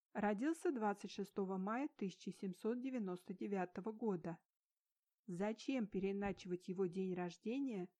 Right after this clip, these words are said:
на шестое июня этого же года? И таких примеров тьма. Кто сказал, что и раньше тем самым не занимались переписчики рукописей? Поэтому никак нельзя с уверенностью сказать,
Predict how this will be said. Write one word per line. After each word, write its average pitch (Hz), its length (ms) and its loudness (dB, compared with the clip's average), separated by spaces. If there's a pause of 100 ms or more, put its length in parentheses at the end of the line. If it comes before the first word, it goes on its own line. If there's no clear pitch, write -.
(300)
на 196 140 2
шестое 202 500 2
июня 220 480 -2
этого 180 360 -2
же 220 140 -6
года? 196 480 -2 (880)
И 202 120 4
таких 202 460 2
примеров 277 560 2
тьма. 175 420 -4 (680)
Кто 311 220 2
сказал, 240 480 2
что - 200 -2
и 233 60 4
раньше 208 380 0
тем 196 240 -2
самым 240 400 2
не 185 100 2
занимались 190 560 0
переписчики 185 760 -2
рукописей? 196 840 -4 (760)
Поэтому 247 360 2
никак 277 420 0
нельзя 196 340 2
с - 120 -10
уверенностью 190 640 0
сказать, 226 580 0